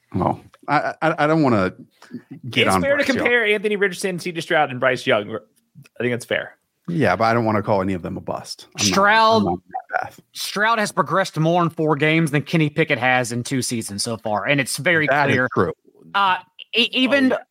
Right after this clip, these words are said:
Speaker 3: the Texans were up sixteen to nothing before Freiermuth and Pickett got injured in this game. That's not to blame here. It's because the
Speaker 2: Mm-hmm.
Speaker 3: Texans are the better team than the Steelers, who have no options on offense whatsoever.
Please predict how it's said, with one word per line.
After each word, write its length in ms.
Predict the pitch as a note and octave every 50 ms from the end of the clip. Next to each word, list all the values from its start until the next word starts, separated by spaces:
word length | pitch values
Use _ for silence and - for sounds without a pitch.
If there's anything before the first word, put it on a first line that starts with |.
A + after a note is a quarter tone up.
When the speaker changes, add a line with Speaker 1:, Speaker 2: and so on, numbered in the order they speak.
| _ _ _ _ _ _ -
Speaker 3:
the 160 | F3 - -
Texans 360 | - A3+ A#3+ A#3 - A#3+ G3
were 120 | G3 G3+
up 100 | G#3 F#3+
sixteen 460 | - - A3 - - - - A3 G#3 F#3
to 60 | F3
nothing 520 | D#3+ D#3 D3+ E3 E3 - E3 D3+ D3 C#3+
before 640 | C3 C#3+ - - F#3 F#3+ G3 F3 D3+ C#3 C3+ B2+ B2
Freiermuth 720 | - - - D#3+ D#3+ D#3 D#3 D#3 D#3+ D#3 D#3 D#3+ F3 F3 - -
and 160 | C#3+ C#3+ -
Pickett 260 | E3+ E3 E3 F#3 E3+
got 160 | D3+ D#3 D3+
injured 240 | C#3+ C#3+ C3+ C#3+ C#3
in 80 | C3 C3
this 160 | B2+ - -
game. 320 | - C#3 A#2 G#2+ F#2+ G2+ - _ _ - C3
That's 440 | B2+ F#3 F#3+ A3 - - - -
not 440 | D3+ D3+ D3 D3 D3+ D#3+ F3+ - - _ _ _
to 80 | - F3
blame 360 | C3+ C#3 C#3 C#3 C#3+ C#3 B2+ A#2+
here. 240 | A#2+ A2+ G2 G2 _ _
It's 120 | - E3+ E3+
because 260 | F3+ - - G3 -
the 80 | D#3 D3+
Speaker 2:
Mm-hmm. 60 | D#3
Speaker 3:
Texans 400 | - F#3 F3+ - - F#3 F3+ - - -
are 260 | D3 C#3+ D#3 F#3+ G3
the 100 | F3+ G#3+
better 360 | E3 B2+ E3+ E3+ E3+ F3+ F#3 F3
team 560 | F3+ - - A3+ B3 A3+ F3+ D3 C3 C#3+ C#3+ _ _ _ -
than 100 | D#3+ D#3
the 80 | C#3+ D3
Steelers, 720 | - - - - A3 A3 F#3+ C3+ B2 G#2+ G#2+ G#2+ - - - - -
who 140 | - F3+ F#3
have 460 | D#3 D#3+ E3+ E3 D#3 D3 C#3 C3 G#2+ _ _ _ _ -
no 500 | B2+ C3+ C#3+ D3+ D#3+ E3+ G#3 G#3+ G#3+ F#3
options 460 | F3 F3 - - - - F3 E3 D3+
on 100 | D3+ D3
offense 380 | C#3+ C#3 C3+ - C#3 C3 - B2+
whatsoever. 640 | B2+ B2 - - B2 A2+ A2 G#2+ G2 F#2+ F2+ E2+